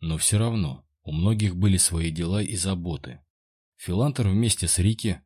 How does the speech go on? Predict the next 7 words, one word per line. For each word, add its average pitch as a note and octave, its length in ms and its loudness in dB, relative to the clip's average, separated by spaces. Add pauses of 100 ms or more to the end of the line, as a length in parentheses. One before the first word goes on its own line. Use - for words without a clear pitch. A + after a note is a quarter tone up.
организовали G#2+ 680 -2
поставки G2+ 540 -2
продовольствия F#2+ 760 -2
на G2 160 2
Авалонию. G2+ 640 -4 (560)
Казалось A2+ 540 -2
бы, A2 240 0